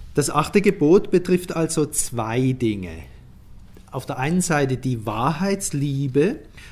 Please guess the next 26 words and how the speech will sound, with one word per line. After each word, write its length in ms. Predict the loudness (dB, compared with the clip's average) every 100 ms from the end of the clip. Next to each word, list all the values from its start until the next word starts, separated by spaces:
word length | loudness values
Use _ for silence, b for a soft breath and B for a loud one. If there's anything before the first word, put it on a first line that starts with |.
| B B
und 400 | 4 4 2 0
dann 360 | 0 2 0 -4 B B B B -2
das 260 | 0 0
rechte 560 | 2 2 0 -4 0 0
Denken 880 | 2 2 2 2 -2 -2 0 0 -4
und 200 | -6 -4
das 240 | -4 -4
rechte 380 | -6 -6 -4 -6
Sprechen 720 | -6 -10 -8 -4 -4 -2 -4 -2
über 300 | -4 -2 -2
den 260 | -2 -2
Nächsten 720 | -4 -4 -6 -12 -8 -6 -6
als 380 | -6 -6 -8 -10 -8
Ebenbild 640 | -6 -4 -6 -6 -6 -8 -14
Gottes. 760 | -14 -14 -20 -20 -20 -20 -20 -20 -20 -20 -20 -20 -20 -20 -20 -20 -20 -10
Diese 300 | -8 -6 -8
zwei 460 | -8 -10 -8 -4 -4
Dinge 360 | -4 -4 -4
wollen 240 | -2 -2 -2
wir 80 |
uns 160 | -4 -6
anschauen. 800 | -8 -6 -6 -4 -4 -2 -2 -4 -10 -20 -20 -20 -20 -20 -20 -20 -20 -2
Zunächst 360 | 2 2 0
die 60 | -2
Frage 460 | -2 0 0 2 0
dreihundertsechsundneunzig: 1700 | 2 2 2 0 -2 0 0 2 -2 -2 -2 0 0 0 0 -2 -8